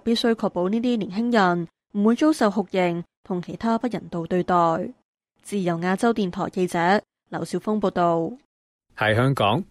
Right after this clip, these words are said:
Speaker 2: 行政長官林鄭月娥公布施政報告之後，連日嚟接受各方傳媒訪問，主動出擊回應外界批評。佢更加聲言唔為修例感到內疚，又形容自己已經重拾信心，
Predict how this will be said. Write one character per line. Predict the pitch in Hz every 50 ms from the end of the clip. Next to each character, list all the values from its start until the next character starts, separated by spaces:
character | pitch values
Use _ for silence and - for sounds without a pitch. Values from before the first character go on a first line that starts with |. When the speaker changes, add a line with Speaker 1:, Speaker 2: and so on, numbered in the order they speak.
| _ _
Speaker 2:
行 | - - 127 127
政 | 123 151 156 165 147
長 | 131 120 123 143
官 | 139 180 196 190
林 | 156 104 98 95
鄭 | - 107 101
月 | 101 101 110 113 104
娥 | 101 98 98 - -
公 | - 156 156 165
布 | 143 - 117 110
施 | - - 160 143
政 | - 117 101 95
報 | - 104 98 92
告 | - 107 98
之 | 92 - 131 120
後， | 98 123 117 107 104 98 - - _ _
連 | - 110 101
日 | 98 107
嚟 | 104 98 98 95 90
接 | 85 - 107
受 | - - - 104 95 90
各 | - 120 107
方 | 95 151 156 151 151
傳 | - - 92
媒 | 87 90 85
訪 | 82 - 92 95 107 143
問， | 147 139 123 117 117 - - _ _ _ _ _ _
主 | - - 120
動 | 110 117 104 98
出 | - - 135
擊 | - - 147 131 - -
回 | 98 95 95
應 | 95 113 131 127 135 135
外 | 123 104 95 92
界 | - 98 95
批 | - 127
評。 | 123 110 - 120 117 104 101 113 - - _ _ _ _ _ _ _ _ _
佢 | - 131 113
更 | - 113 110
加 | 107 123 113
聲 | - - 143 143 139
言 | 123 113 107 104 107 - - -
唔 | 110 110 117 120
為 | 127 131 135 123
修 | - 180 175 185
例 | 175 151 117 101
感 | 87 98 98 117
到 | 123 120
內 | 104 95 92 90
疚， | 80 110 107 104 107 110 - - _ _ _ _ _ _ -
又 | 120 107 101
形 | 101 98 98 98
容 | 98 98 92
自 | - - 113
己 | 90 - 104 107 120 131 - -
已 | 120 98
經 | 104 123 135
重 | 123 - 95 87
拾 | - - 92
信 | - - 113 107 101
心， | - 143 147 151 156 160